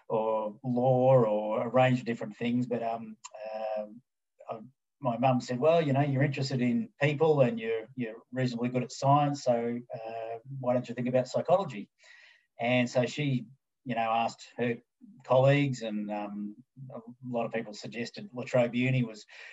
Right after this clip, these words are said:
probably a good one to go to at the time. Uh, so I decided to go to La Trobe Uni, but the main reason I, I was keen to go to La Trobe Uni, um, was you could do drama as part of the, um, the course and also do sociology. So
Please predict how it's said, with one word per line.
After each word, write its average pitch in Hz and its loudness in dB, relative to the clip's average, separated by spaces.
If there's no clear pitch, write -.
probably 120 2
a 110 -4
good 123 2
one 131 6
to 123 0
go 139 6
to 139 0
at 139 -4
the 139 -6
time. 196 2
Uh, 110 -4
so 120 4
I 120 -4
decided 117 0
to 107 -12
go 117 2
to 117 -2
La 117 -2
Trobe 113 0
Uni, 139 4
but 120 -2
the - -2
main 139 6
reason 117 0
I, 127 0
I 131 4
was 131 2
keen 117 -2
to 104 -10
go 110 -2
to 107 -4
La 104 -10
Trobe 107 -4
Uni, 113 -6
um, 107 -4
was 110 0
you 120 -4
could - -6
do 117 -8
drama 123 2
as 117 -14
part 113 0
of 107 -6
the, 104 -8
um, 104 -6
the 117 -8
course 123 2
and 107 -6
also 104 -4
do 104 -8
sociology. 127 -2
So - -4